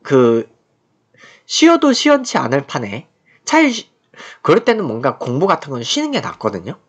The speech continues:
쉬는 게 나은데 우리나라의 그 고등학교 학생들한테 우울증 있다고 쉬라고 하겠어? 물론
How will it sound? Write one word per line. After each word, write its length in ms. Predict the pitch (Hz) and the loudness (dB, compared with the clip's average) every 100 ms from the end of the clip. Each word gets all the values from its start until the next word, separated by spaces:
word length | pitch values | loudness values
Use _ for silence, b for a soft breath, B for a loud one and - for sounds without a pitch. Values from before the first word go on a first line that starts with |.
| _ _ _ _ _ _ _ _ _ B B B | _ _ _ _ _ _ _ _ _ B B B
쉬는 320 | B - 302 294 | B -2 0 0
게 100 | 220 | 0
나은데 640 | 113 117 135 185 107 - _ _ _ _ _ b b b _ _ - | -2 -4 -2 -2 -2 -8 _ _ _ _ _ b b b _ _ -10
우리나라의 600 | 113 151 170 147 135 120 | -2 0 2 2 0 -2
그 240 | 113 101 | -4 -6
고등학교 680 | - - 131 135 - 117 110 | -8 -2 0 0 -2 -2 0
학생들한테 760 | 104 151 190 160 131 - 110 101 | -4 -6 -8 -4 -6 -6 -10 -8
우울증 420 | 107 143 156 143 | 0 0 0 -4
있다고 360 | 135 113 113 | -2 -2 -2
쉬라고 360 | 107 - 202 170 | -2 -2 -2 -2
하겠어? 480 | 175 196 - 151 - _ _ B B B B | -4 -6 -8 -10 -10 _ _ B B B B
물론 420 | 131 190 214 127 | 2 6 4 2